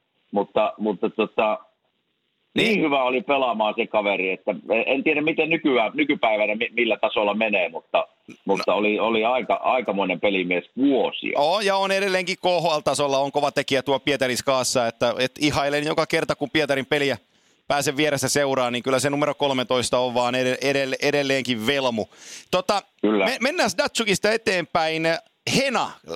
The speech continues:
Speaker 2: lähestyi meitä kysymyksellä, joka on e-,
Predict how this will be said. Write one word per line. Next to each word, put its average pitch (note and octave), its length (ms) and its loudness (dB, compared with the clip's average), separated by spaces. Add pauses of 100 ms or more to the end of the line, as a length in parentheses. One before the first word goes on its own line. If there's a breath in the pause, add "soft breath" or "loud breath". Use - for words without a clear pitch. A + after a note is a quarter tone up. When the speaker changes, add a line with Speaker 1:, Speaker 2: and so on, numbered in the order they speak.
(160)
Speaker 2:
lähestyi D3+ 400 0
meitä D#3 280 2
kysymyksellä, E3 680 0
joka D3+ 300 0
on D3+ 200 0 (640 loud breath)
e-, A#3 180 0